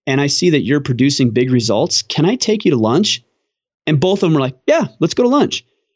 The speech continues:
And I took them to lunch and I spent ten bucks on a lunch for 'em or whatever. And they started to share all of their wisdom. And I eventually started to partner with one of them, and I would bring him on appointments with me, and he would share everything I know, and he would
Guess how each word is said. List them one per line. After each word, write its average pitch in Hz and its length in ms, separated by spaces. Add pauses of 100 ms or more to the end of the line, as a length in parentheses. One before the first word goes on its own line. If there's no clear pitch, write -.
And 165 100
I 170 40
took 208 180
them 202 100
to 185 60
lunch 180 300
and - 40
I - 20
spent - 320
ten 170 260
bucks 147 280
on 131 60
a 123 40
lunch 131 260
for 113 200
'em 107 100
or 107 60
whatever. 107 460 (480)
And 135 360
they 143 120
started 147 380
to 127 60
share 147 360
all 127 280
of 143 80
their 127 120
wisdom. 127 480
And 101 180 (240)
I 113 100
eventually 147 360
started 139 320
to 107 40
partner 135 400
with 117 140
one 131 220
of 120 80
them, 120 180
and 113 80
I 113 60
would 117 160
bring 131 160
him 143 80
on 135 80
appointments 139 560
with 135 200
me, 127 140
and 113 100
he 117 120
would 120 100
share 139 220
everything 139 280
I 127 80
know, 135 300
and 120 100
he 135 140
would 127 200